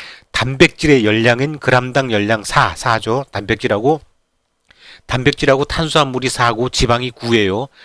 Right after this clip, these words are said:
반드시 외우셔야 됩니다. 이게 삼백이십사를 사로 나누면 팔십일이 되는 겁니다. 그러니까 결론적으로 이 문제도 계산기가 없으면 굉장히 힘들어지는 문제입니다. 반드시 계산기 가져가세요.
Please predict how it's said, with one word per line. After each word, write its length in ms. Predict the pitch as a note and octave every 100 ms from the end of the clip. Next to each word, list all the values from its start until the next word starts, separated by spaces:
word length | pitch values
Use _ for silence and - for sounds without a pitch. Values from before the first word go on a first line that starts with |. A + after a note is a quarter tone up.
| _
반드시 340 | G#2+ C3 D3 B2+
외우셔야 340 | A2 G#2+ G#2
됩니다. 440 | F2+ F2 F2+ B2+ D3 - - - -
이게 140 | D3
삼백이십사를 840 | - F3 E3+ C#3+ A#2+ - C#3+ C#3
사로 400 | C#3+ - C#3+ D3+
나누면 400 | C3+ G2 G#2+ C#3+
팔십일이 560 | C#3+ D#3+ D3+ C#3 A2 A2+
되는 260 | G2+ F#2+ G2+
겁니다. 440 | E2+ E2 F#2 C3+ _ - -
그러니까 140 | C#3 B2
결론적으로 600 | B2 C3+ C3+ C3+ E3 F3 _ _ -
이 140 | A#2+
문제도 360 | B2+ B2 B2 C#3 -
계산기가 460 | A#2 B2 C3+ C3+
없으면 280 | A2+ - C3+
굉장히 340 | B2+ D3 E3 C#3+
힘들어지는 460 | B2+ A#2+ G2+ G2+
문제입니다. 480 | F2 F2+ E2+ F#2+ B2 - _
반드시 560 | - G2+ G#2+ A2+ C#3 E3
계산기 360 | G#2+ G2+ A2 G#2+
가져가세요. 840 | F#2 G2+ F2+ G2+ G#2+ F#2 B2+